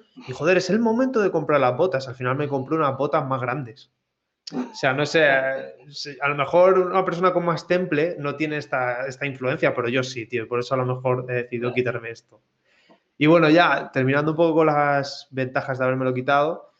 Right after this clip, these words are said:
Speaker 1: otra de las ventajas, tío, que esta me parece un poco muy personal, pero aquí la digo, es que he empezado a echar de menos a, a ciertas personas y a preguntarme qué estarán haciendo, ¿sabes? Porque
Speaker 2: Ok.
Speaker 1: con esto de Instagram, pues ves lo que ellos postean y no echas tanto de menos a las personas.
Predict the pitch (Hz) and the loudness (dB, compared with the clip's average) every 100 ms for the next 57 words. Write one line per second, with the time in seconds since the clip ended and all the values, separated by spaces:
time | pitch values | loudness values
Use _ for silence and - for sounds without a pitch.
0 | _ _ - 156 202 190 175 160 180 202 | _ _ -10 -2 2 4 2 2 0 0
1 | 175 190 202 156 - 156 147 139 135 139 | -2 0 0 -2 -2 0 0 0 -2 -4
2 | 131 135 131 127 123 120 120 120 - - | -6 -4 0 2 2 2 -2 -8 -18 -12
3 | 147 156 165 156 135 147 151 123 123 127 | -4 -2 0 -2 -2 0 2 0 0 0
4 | 131 151 147 151 147 - 147 139 135 139 | 0 0 -2 -4 -4 -2 0 0 0 -2
5 | 135 147 160 143 120 113 110 - 123 127 | -2 -2 -4 -4 -4 -4 -10 -12 -12 -8
6 | 127 156 147 - 151 151 131 123 120 135 | -4 -4 -4 -6 -6 -2 -2 -2 -4 -6
7 | 139 131 139 131 120 - 120 127 104 - | -4 -6 -2 -2 -2 -6 -8 -8 -12 -8
8 | 113 104 - _ _ _ _ _ _ _ | -8 -10 -20 _ _ _ _ _ _ _
9 | _ - 123 143 131 127 127 - - 135 | _ -4 -2 2 2 2 -4 -10 -4 0
10 | 135 165 156 165 165 170 170 180 175 135 | 2 2 2 0 0 2 4 2 0 -2
11 | 120 147 - - - 120 117 135 139 135 | 2 2 0 -8 -12 -8 -2 2 2 2
12 | 143 - - 165 185 202 143 131 131 151 | -2 -2 0 0 -2 -6 -4 0 0 -2
13 | - 170 170 127 120 120 117 113 - 117 | -2 -2 0 0 0 -4 -4 -8 -8 -10
14 | - 185 - - | -6 -4 -6 -16